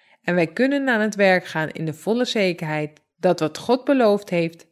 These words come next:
hij machtig is te volbrengen en dat de gaven die wij al reeds bezitten, verwerkelijkt zal worden wanneer wij die het meest nodig hebben. Het verborgen gebed.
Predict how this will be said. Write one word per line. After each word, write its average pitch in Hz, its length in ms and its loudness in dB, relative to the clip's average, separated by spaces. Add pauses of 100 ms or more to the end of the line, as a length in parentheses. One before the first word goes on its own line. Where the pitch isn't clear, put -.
hij 156 240 -6
machtig 170 460 -2
is 202 160 -4
te 190 80 -10
volbrengen 170 680 -4 (680)
en 180 140 -2
dat 180 140 0
de 170 60 -10
gaven 208 560 0
die 160 140 -4
wij 175 220 2
al 160 80 -2
reeds 165 260 -4
bezitten, 208 600 -6 (300)
verwerkelijkt 190 680 0
zal 240 220 2
worden 165 520 0
wanneer 156 340 -2
wij 196 400 0
die 180 120 0
het 135 120 -4
meest 180 380 -2
nodig 175 320 -2
hebben. 151 400 -8 (2250)
Het 175 220 -2
verborgen 190 560 -2
gebed. 170 540 -6